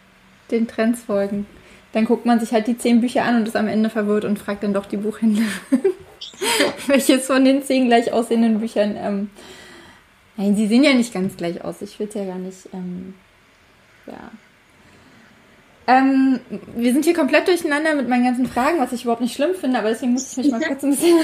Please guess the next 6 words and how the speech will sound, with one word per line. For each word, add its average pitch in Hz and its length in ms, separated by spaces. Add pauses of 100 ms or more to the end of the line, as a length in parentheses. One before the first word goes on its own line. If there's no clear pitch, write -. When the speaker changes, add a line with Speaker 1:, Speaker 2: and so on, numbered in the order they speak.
Speaker 1:
<laughs> 285 120
orientieren. 262 800 (680)
Ähm, 254 400 (4000)
du 262 120
liest, 359 400
ähm, 269 500